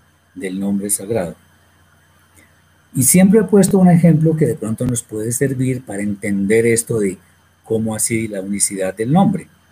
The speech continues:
Si nosotros estamos frente a un espejo, vemos una, una sola imagen, una, la de nosotros. Pero ¿qué tal si yo le pego una pedrada?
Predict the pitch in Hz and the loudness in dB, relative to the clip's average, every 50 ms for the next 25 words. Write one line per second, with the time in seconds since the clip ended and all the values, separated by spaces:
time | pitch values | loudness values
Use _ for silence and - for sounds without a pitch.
0 | _ _ _ _ _ _ _ _ _ _ _ _ _ _ _ _ - - - 175 | _ _ _ _ _ _ _ _ _ _ _ _ _ _ _ _ -4 0 4 6
1 | 175 170 170 196 196 196 226 208 - 196 - - 156 156 170 175 170 - - 147 | 6 6 6 4 4 2 2 0 0 0 0 2 2 4 6 6 4 4 2 2
2 | 143 135 127 131 127 120 151 185 180 160 139 - - - - 107 95 - 95 90 | 4 4 2 2 2 2 4 4 4 4 4 2 0 -2 -4 -6 -6 -6 -8 -14
3 | 90 - _ _ _ _ _ _ _ _ _ _ _ _ _ _ _ _ _ _ | -14 -18 _ _ _ _ _ _ _ _ _ _ _ _ _ _ _ _ _ _
4 | _ _ _ _ _ _ _ _ _ _ _ _ _ _ _ _ - 120 110 117 | _ _ _ _ _ _ _ _ _ _ _ _ _ _ _ _ -6 -2 0 0
5 | 117 120 127 135 139 - _ _ _ - 107 101 98 98 95 - - 127 113 113 | 2 2 0 -2 -4 -6 _ _ _ -10 -8 -6 -4 -4 -4 -4 -4 -2 -2 -2
6 | 120 113 - 117 110 110 113 120 127 98 92 90 85 - _ _ - 120 107 - | -2 -2 -2 -2 -2 -2 -2 -2 -2 -2 -4 -8 -12 -14 _ _ -4 -4 -4 -4
7 | - _ _ _ _ _ _ _ _ _ _ _ _ _ _ _ _ _ _ _ | -8 _ _ _ _ _ _ _ _ _ _ _ _ _ _ _ _ _ _ _
8 | _ _ _ _ _ _ _ _ _ _ _ - - _ _ _ - - 104 117 | _ _ _ _ _ _ _ _ _ _ _ -20 -20 _ _ _ -10 -6 -4 -2
9 | 131 135 160 170 175 - - - - _ _ _ _ _ _ _ _ _ _ _ | 0 2 2 0 0 -2 -10 -16 -20 _ _ _ _ _ _ _ _ _ _ _
10 | _ _ _ _ _ _ _ _ _ _ _ _ _ _ - 131 123 123 120 160 | _ _ _ _ _ _ _ _ _ _ _ _ _ _ -4 -2 -2 0 0 0
11 | 156 156 165 160 160 160 165 147 147 143 143 147 147 151 151 139 135 135 135 135 | 0 0 0 -2 -2 -2 -2 0 0 0 2 2 2 2 0 0 0 0 0 0
12 | 135 135 120 113 110 107 101 101 98 90 87 90 | -2 -2 -4 -6 -6 -4 -4 -6 -6 -8 -10 -14